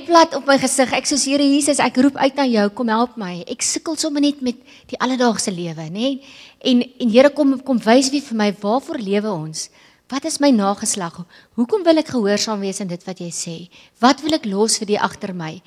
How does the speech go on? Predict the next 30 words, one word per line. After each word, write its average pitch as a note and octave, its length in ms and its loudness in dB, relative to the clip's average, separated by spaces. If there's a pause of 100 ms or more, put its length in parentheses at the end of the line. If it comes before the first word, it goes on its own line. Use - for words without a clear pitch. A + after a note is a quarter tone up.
(340)
Ek B3+ 160 -4
moet D4 140 2
die G#3 80 -6
waarheid C4 420 2
praat, C4 240 -2
Here, A#3 160 -2
ek A#3 80 -6
moet A3+ 160 0
die F3+ 80 -4
waarheid G#3 320 0
met A3+ 140 -4
my - 80 -14
kinders A3+ 340 -2
praat. F3+ 320 -4
Ek - 160 -12
moet A3 140 0
die G#3 100 -4
waarheid G#3 400 -4
met A3 100 -12
my A3 140 -4
kollegas G3 640 0
praat." F3+ 240 -8 (340)
Dis E4+ 300 4
moeilik. D4 640 8 (880)
Die C#4+ 160 6
samelewing D4+ 800 6
stem D4 400 0
nie D#4 80 2
saam C#4 540 6
nie. F#3 340 2